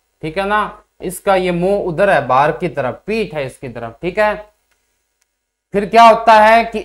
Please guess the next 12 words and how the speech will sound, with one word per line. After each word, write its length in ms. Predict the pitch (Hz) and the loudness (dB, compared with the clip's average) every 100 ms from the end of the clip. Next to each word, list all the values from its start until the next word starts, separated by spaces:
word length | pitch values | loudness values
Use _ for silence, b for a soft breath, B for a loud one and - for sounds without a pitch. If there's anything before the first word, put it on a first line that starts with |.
| 202 | 2
a 140 | 220 202 | 2 4
leaf 360 | 180 214 233 - | 2 2 0 -2
यानी 320 | 208 208 214 | 0 0 -2
एक 420 | 220 202 208 208 - | -4 -2 -2 -2 -2
पत्ता 360 | 202 - 226 | -2 2 4
होता 360 | 220 208 208 214 | 6 4 2 2
है 200 | 208 214 | 4 2
is 160 | 208 180 | -2 -10
floating 580 | - 175 180 180 226 226 | -4 0 0 0 -4 -2
in 220 | 196 196 | -4 -2
the 120 | 190 | 0
river 320 | 175 185 202 | 0 0 0